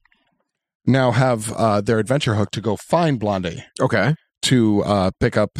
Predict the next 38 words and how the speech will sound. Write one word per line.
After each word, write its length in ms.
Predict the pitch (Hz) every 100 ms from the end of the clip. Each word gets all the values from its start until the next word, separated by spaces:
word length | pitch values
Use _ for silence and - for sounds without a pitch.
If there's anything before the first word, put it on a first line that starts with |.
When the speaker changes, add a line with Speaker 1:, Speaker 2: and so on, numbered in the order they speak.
| -
Speaker 1:
this 240 | 98 110
part 280 | - 113 98
of 180 | 95 92
the 100 | 104
hundred 260 | - 107 101
thousand 300 | 107 95 98
dollars. 320 | 101 92 -
Now, 100 | 104
Tuco 500 | 98 294 294 131 104 - - - - - _
will 280 | 123 180 240
go 180 | 190 190
with 300 | 156 202 -
them 260 | 110 92 92
as 180 | 120
the 100 | 113
D 200 | 120 135
M's 180 | 139 123
control 680 | - 120 - 160 139 95 90 95 _ _ _ _ _ -
and 300 | 120 110 104
basically 380 | 143 131 135
the 100 | 120
MacGuffin 480 | 107 104 123 113 135
generator 580 | 131 139 143 147 151 160 _ _ _ _ _ _ _ - 110
to, 220 | - 127
to 160 | - 139
keep 220 | 208 139
them 380 | - 123 113 233
Speaker 2:
<laughs> 20 |
Speaker 1:
steered 360 | - - 139 131
on 100 | 123
the 100 | 117
right 200 | 117 113
track 360 | 131 113 120
and 140 | 110 98
keep 200 | 123 113
things 260 | 120 104
moving 260 | 113 104 101
forward 380 | - 110 135